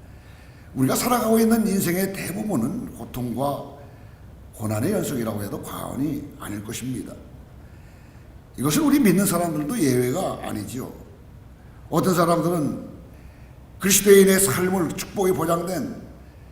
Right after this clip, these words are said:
평탄-, 평탄한 길이라고 선포하는 분들도 계십니다. 궁극적으로 우리가 천국에 간다는 그런 면에서 볼 때에는 맞는 말이기도 해요. 그렇지만 이 땅에서의 그리스도인의 삶이 전부 다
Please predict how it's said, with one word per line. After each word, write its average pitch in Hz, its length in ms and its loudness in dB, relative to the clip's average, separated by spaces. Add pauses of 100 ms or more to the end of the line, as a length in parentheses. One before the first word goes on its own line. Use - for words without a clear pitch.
(280)
평탄-, 175 420 -2
평탄한 185 440 -2
길이라고 165 380 -2
선포하는 151 420 -6
분들도 143 360 -6
계십니다. 160 520 -8 (1600)
궁극적으로 226 640 0
우리가 247 180 0
천국에 190 640 -2
간다는 110 440 -4
그런 190 260 2
면에서 147 360 2
볼 131 240 -4
때에는 123 800 -4 (720)
맞는 196 320 -4
말이기도 147 380 -4
해요. - 360 -12 (1200)
그렇지만 240 880 0 (360)
이 208 180 -6
땅에서의 190 480 0
그리스도인의 147 420 -2
삶이 127 480 -6
전부 - 340 -14
다 - 300 -6